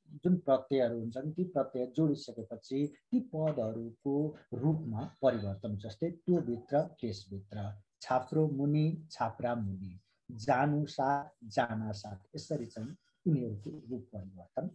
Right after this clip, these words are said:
भइदिन्छ। भनेपछि ती पदहरूलाई, नामिक पदलाई चाहिँ के बनाइदियो? क्रिया कारकका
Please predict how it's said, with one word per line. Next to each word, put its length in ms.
भइदिन्छ। 340
भनेपछि 280
ती 100
पदहरूलाई, 600
नामिक 580
पदलाई 360
चाहिँ 380
के 100
बनाइदियो? 500
क्रिया 440
कारकका 560